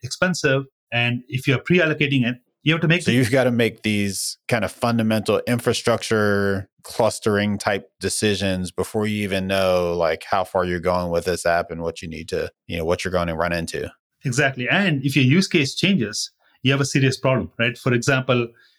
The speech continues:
Speaker 1: if you want to take the same data and try to use it for an on-demand use case,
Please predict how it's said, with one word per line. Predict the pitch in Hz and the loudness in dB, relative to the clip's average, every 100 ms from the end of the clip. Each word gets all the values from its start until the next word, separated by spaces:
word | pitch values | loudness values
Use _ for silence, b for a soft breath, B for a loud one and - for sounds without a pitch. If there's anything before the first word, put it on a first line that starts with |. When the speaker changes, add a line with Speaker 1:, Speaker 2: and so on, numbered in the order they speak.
| b | b
Speaker 1:
if | 113 | 0
you | 127 | 2
want | 165 151 | 2 2
to | |
take | 151 | 0
the | 127 | -2
same | - 135 131 | 0 2 2
data | 123 123 120 117 | 2 2 2 2
and | 113 110 | 2 0
try | 147 | 0
to | 139 | 0
use | 120 131 | 2 2
it | 131 | 0
for | - 117 | 0 0
an | 107 107 | 0 0
on-demand | 127 131 131 139 123 | 2 4 4 0 0
use | 120 - | -2 0
case, | 117 101 - | -4 -4 -10